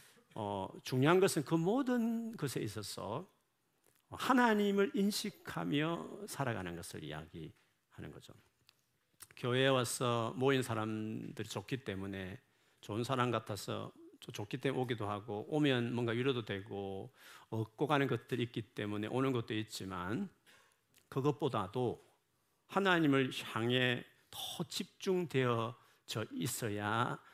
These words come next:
아, 한다는 것을 말을 하는 것입니다. 개인적인 관계라는 것은, 하나님과 개인적인 관계라는 것은 말 그대로 하나님께서 어떤 식으로든지 나와 소통하는 존재를 이야기해요.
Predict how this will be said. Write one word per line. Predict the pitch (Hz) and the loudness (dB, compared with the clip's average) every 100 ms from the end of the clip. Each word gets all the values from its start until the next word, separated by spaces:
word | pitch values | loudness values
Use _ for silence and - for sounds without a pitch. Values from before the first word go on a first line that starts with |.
| - - | -20 -10
아, | 131 | -10
한다는 | 104 - 117 113 104 | -6 -4 0 0 0
것을 | 98 98 87 | -4 -8 -8
말을 | 78 90 98 - _ | -6 -8 -10 -14 _
하는 | 107 107 | -10 -8
것입니다. | 92 104 95 - _ - - - - - - - - - - | -8 -10 -14 -16 _ -20 -20 -20 -20 -20 -20 -20 -20 -18 0
개인적인 | 117 139 185 220 220 202 | 6 8 8 6 8 6
관계라는 | 160 160 147 123 113 | 6 6 6 4 4
것은, | 104 - 107 | 0 -4 -2
하나님과 | 185 185 160 135 | 4 6 6 4
개인적인 | - 107 107 139 165 185 165 120 | 2 0 4 4 6 6 6 4
관계라는 | 107 107 98 90 90 | 0 -2 -4 -4 -6
것은 | 80 - - 85 90 135 _ _ | -8 -10 -10 -8 -8 -10 _ _
말 | 104 131 190 | 6 6 6
그대로 | 131 107 101 95 110 - _ _ _ _ _ _ | 2 0 -2 -2 -6 -10 _ _ _ _ _ _
하나님께서 | - 180 160 151 127 | 2 6 6 4 -2
어떤 | 104 - 185 | -4 2 4
식으로든지 | 175 - 127 110 98 90 - 90 82 - _ _ _ _ _ | 4 -2 -4 -2 -4 -4 -6 -6 -8 -14 _ _ _ _ _
나와 | 123 160 143 90 85 - _ - | 0 2 2 0 -4 -10 _ -8
소통하는 | - 247 - - _ - 156 131 123 101 | -2 0 -2 -6 _ -6 -2 -2 -2 -4
존재를 | 92 80 82 82 82 - _ - 92 98 | -4 -8 -10 -10 -14 -20 _ -12 -10 -10
이야기해요. | 80 78 - 85 - _ - - | -12 -14 -12 -14 -16 _ -20 -20